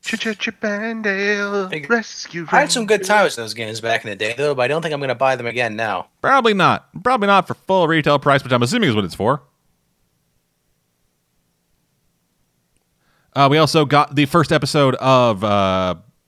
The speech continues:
Speaker 3: Marvel's Guardians of the Galaxy, the Telltale series, for P S four.
Speaker 1: Eh.
Speaker 3: Uh, and, uh, Rick and Morty virtual reality thing.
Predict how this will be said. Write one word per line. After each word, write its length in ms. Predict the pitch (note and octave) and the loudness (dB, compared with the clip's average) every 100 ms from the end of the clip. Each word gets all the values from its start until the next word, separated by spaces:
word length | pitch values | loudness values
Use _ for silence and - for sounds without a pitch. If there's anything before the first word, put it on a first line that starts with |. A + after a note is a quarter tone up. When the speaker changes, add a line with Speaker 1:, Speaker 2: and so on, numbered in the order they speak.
| _ | _
Speaker 3:
Marvel's 640 | A#2+ B2 D3+ C3 C3 C3 G#2+ | -2 4 4 4 4 2 2
Guardians 380 | C3 C#3 C3 | 0 2 0
of 20 | A#2 | 0
the 80 | |
Galaxy, 480 | A2+ C3 B2+ - B2+ | 0 2 0 0 0
the 120 | A2+ | 2
Telltale 440 | A2+ C#3 D3 G#2+ F#2+ | 2 2 0 -2 -2
series, 460 | F#2+ F2+ A#2 - - _ _ _ _ _ _ _ - | -2 -2 -4 -8 -16 _ _ _ _ _ _ _ -6
for 80 | |
P 120 | G#2 A#2 | 0 0
S 120 | G#2 | 2
four. 320 | B2 G2 G#2+ _ _ _ _ _ _ _ _ _ _ _ _ _ _ _ _ _ _ _ _ _ - | 0 0 -4 _ _ _ _ _ _ _ _ _ _ _ _ _ _ _ _ _ _ _ _ _ -8
Speaker 1:
Eh. 240 | B2 A#2+ - _ _ _ _ _ - _ _ _ _ _ _ _ _ _ | -4 -4 -6 _ _ _ _ _ -20 _ _ _ _ _ _ _ _ _
Speaker 3:
Uh, 760 | - D3 F3+ F3+ F3 D#3+ C#3+ C3 | -8 -2 2 2 2 2 2 2
and, 440 | C#3+ D3 D3 C#3+ | 2 2 2 0
uh, 300 | C3 C3 B2 A2+ | 2 4 2 2
Rick 280 | A2+ C3+ | 0 2
and 100 | C3+ | 2
Morty 240 | B2 B2 A#2+ | 4 4 4
virtual 320 | A2+ A#2+ B2 | 2 4 2
reality 360 | A#2 A#2+ G#2+ F2+ | 4 4 2 0
thing. 280 | F2+ E2 | -4 -6